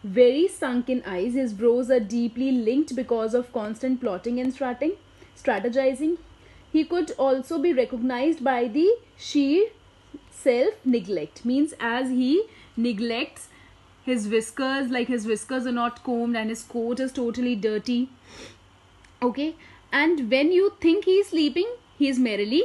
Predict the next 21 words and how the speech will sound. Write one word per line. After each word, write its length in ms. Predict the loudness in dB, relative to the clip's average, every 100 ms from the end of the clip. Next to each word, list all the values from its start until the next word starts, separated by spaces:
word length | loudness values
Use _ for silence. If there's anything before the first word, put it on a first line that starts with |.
| 0
pretending. 640 | -4 -2 -4 -6 -8 -12 -14 -20 -20 -20 -20 -10
So 180 | -2 2
there 440 | 4 4 2 -2 -2
is 380 | 0 0 -2 -2
just 400 | 0 0 0 0
no 180 | 2
one 280 | 2 0 0
like 160 | 0 0
McVitie. 420 | -2 -2 -4 0
He 240 | 2 2
is 140 | 0 -2
actually 800 | -4 -6 -6 0 0 2 -2 -4 -18 -6
a 80 | -4
devil 640 | -2 2 2 2 0 0 -2 _ _ _ _ _ _ _ -8
that 340 | -2 0 0 0
is 200 | 0 0
there 300 | 0 0 0
in 120 | -2
a 80 | -2
cat's 420 | -4 -6 -8 -6
body. 420 | -4 -4 -6